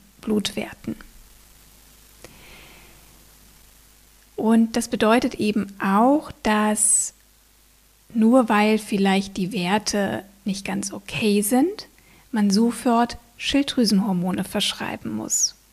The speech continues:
Ja? Also auch der un-, umgekehrte Fall, ähm, kommt mir relativ häufig zu Ohren. Entweder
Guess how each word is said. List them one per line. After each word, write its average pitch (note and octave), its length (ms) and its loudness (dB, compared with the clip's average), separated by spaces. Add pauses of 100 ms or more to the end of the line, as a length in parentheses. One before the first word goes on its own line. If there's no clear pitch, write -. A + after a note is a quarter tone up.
(180)
Ja? A3 240 -2 (480)
Also G3+ 240 -2
auch - 120 -8
der - 140 -4
un-, D#4+ 400 2
umgekehrte B3+ 640 2
Fall, A3 480 0 (540)
ähm, G3 520 -2
kommt - 280 -4
mir G#3 140 0 (120)
relativ A3+ 720 -2 (460)
häufig A#3 480 2
zu - 200 -2
Ohren. B3+ 480 4 (380)
Entweder B3+ 640 4